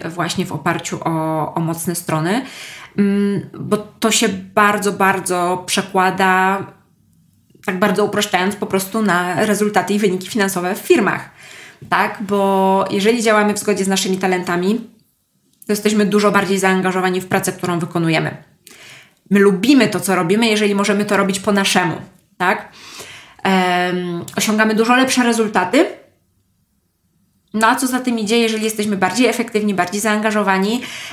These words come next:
y, pracujemy lepiej, tak? Jeszcze nam to sprawia frajdę,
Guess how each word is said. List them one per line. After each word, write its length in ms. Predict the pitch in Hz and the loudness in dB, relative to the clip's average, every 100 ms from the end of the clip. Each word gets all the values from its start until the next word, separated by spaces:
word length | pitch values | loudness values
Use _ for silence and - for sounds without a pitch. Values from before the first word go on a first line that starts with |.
| - | -2
y, 160 | 196 190 | 2 2
pracujemy 500 | 202 208 220 208 196 | 0 0 2 4 4
lepiej, 600 | 196 185 254 240 349 - - - | 4 4 4 4 4 0 -14 -2
tak? 240 | 208 254 | 0 0
Jeszcze 220 | 190 220 | -2 0
nam 160 | 220 208 | 0 0
to 100 | 208 | -4
sprawia 320 | - 214 208 | -2 0 0
frajdę, 500 | 208 185 185 190 220 | 0 0 2 2 2